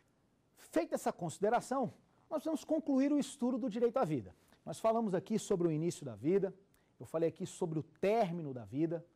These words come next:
nós falamos de várias teorias que consagram o início da vida,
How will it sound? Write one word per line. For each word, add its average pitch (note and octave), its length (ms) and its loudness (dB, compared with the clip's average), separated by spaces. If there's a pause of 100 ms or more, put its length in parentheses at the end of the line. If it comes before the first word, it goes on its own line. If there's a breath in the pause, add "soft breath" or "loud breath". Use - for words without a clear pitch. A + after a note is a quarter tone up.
(440 soft breath)
nós B2+ 100 -12
falamos F3 560 0
de D3 160 0
várias G3+ 500 2
teorias D#3+ 420 -4
que F3+ 120 -12
consagram F#3 720 0
o D#3 40 -4
início D3 300 -6
da A#2 80 -8
vida, E3+ 320 -2